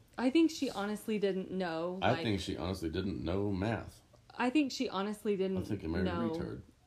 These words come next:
Speaker 1: how,
Speaker 2: last time.
Speaker 1: like, like, what the years were or when Zoe was born, like, and how that correlates.
Speaker 2: You don't keep track. If you don't care, it doesn't matter. Correct?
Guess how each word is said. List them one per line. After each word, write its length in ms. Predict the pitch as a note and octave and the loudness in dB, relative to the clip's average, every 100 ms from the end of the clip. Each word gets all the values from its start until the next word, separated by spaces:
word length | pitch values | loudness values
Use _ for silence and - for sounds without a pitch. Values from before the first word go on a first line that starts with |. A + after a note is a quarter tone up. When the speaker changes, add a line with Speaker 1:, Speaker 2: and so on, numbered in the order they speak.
| - | -20
Speaker 1:
how, 640 | - - F#3+ F3 E3 D#3+ D#3 | -18 -8 -4 -2 -2 -2 -2
Speaker 2:
last 200 | D#3 - | -4 -4
time. 80 | G3+ | -2
Speaker 1:
like, 280 | F#3+ - - - - - - _ _ _ | -2 -4 -12 -20 -20 -20 -20 _ _ _
like, 360 | E3+ F#3 G3+ G3 | -8 0 0 2
what 260 | F#3+ G3+ D#3+ | 2 2 2
the 80 | G#3 | 0
years 460 | F3 F#3 F#3 - | 2 0 -2 -6
were 480 | E3+ F3 E3 D#3+ D#3 - | -4 -2 0 0 -2 0
or 240 | F#3 E3 | 0 0
when 360 | E3+ F3 E3+ E3 | -4 -4 -2 -2
Zoe 300 | E3 D#3+ D#3 | -4 -4 -4
was 220 | C3+ - | -6 -10
born, 380 | - - - D3+ | -12 -10 -10 -10
like, 360 | - - - - | -10 -12 -14 -6
and 140 | G3 | -4
how 220 | F3 F3+ D#3 | -2 -2 -2
that 220 | D#3 - - - | -4 -6 -12 -10
correlates. 280 | F#3+ E3 G2 | -4 2 2
Speaker 2:
You 60 | |
don't 220 | G2+ G#2 | 2 0
keep 260 | - A2 - | 0 -2 -2
track. 460 | - G2+ F#2 F#2+ - - - | 0 2 4 2 -4 -14 -10
If 160 | - | -4
you 60 | E2 | -2
don't 220 | F2+ - | -2 -4
care, 260 | - E2+ E2 | -4 -2 -2
it 160 | - | -2
doesn't 300 | E2+ F2 F2 | -2 -4 -2
matter. 380 | F2+ D#2+ G#1+ - - - - | -2 -2 -4 -10 -16 -20 -2
Correct? 380 | G2 A#2+ - | 4 4 2